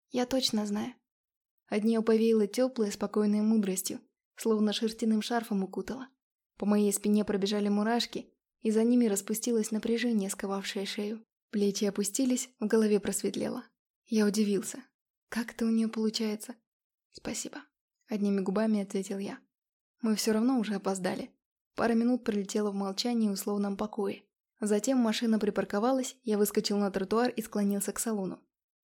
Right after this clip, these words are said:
«Не выходи, я все сделаю сам». Захлопнул дверцу, не дожидаясь ее ответа. Хоть бы обошлась без самодеятельности.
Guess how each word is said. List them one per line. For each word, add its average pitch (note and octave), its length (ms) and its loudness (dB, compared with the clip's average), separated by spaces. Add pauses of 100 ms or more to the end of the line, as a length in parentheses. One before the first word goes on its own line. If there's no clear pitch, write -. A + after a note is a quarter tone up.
«Не A3 120 4
выходи, A3 560 2
я A3 160 4
все A3+ 160 4
сделаю G3+ 300 4
сам». F3+ 240 -6 (540)
Захлопнул G3+ 560 0
дверцу, A3+ 380 0
не G3+ 100 0
дожидаясь G3 560 -2
ее G3 160 -4
ответа. G3 420 -6 (420)
Хоть A3+ 260 0
бы G#3 120 2
обошлась G3+ 460 -2
без G3 140 0
самодеятельности. G3+ 880 -2